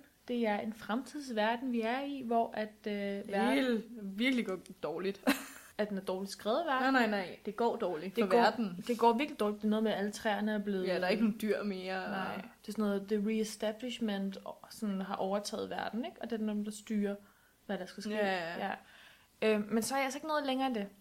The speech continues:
Speaker 2: Nej. Så er det stadig kedeligt.
Speaker 1: Ja. Øhm, <laughs> jeg kan mærke, at jeg skal være lidt i humør til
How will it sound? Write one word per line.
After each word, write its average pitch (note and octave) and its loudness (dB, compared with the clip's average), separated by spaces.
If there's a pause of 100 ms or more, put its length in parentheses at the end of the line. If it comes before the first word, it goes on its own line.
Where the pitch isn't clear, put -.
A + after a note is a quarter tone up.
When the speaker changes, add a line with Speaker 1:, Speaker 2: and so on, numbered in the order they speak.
Speaker 2:
Nej. C#4+ -2 (400)
Så - -10
er G#3+ -2
det F3+ -12
stadig E3+ -2
kedeligt. E3+ -10 (220)
Speaker 1:
Ja. G#3+ -2 (420)
Øhm, A3+ 8 (120)
<laughs> - -18
jeg A#3+ 2
kan C4 4
mærke, C4 8
at C4+ -8
jeg C4+ -8
skal - -6
være A#3+ 4
lidt C4+ -8 (120)
i A#3 -2
humør A#3 -2
til - -8